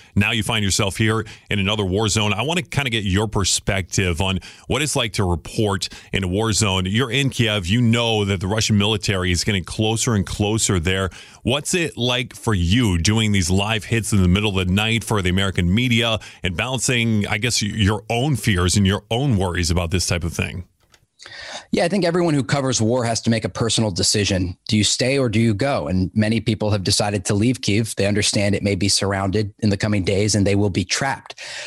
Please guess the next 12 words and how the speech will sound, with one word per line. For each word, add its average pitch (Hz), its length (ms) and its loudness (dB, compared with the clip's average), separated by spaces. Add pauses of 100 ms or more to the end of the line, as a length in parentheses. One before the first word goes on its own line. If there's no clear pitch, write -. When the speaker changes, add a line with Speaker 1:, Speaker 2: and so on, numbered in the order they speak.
(240)
Speaker 2:
But 123 340 -2
someone 156 300 0
has 139 160 0
to - 80 -2
be 131 120 4
here 127 140 2
to 98 80 -4
tell 127 180 0
this 110 160 0
story. - 500 -2 (600)
Otherwise, 123 600 0 (120)
the 110 300 4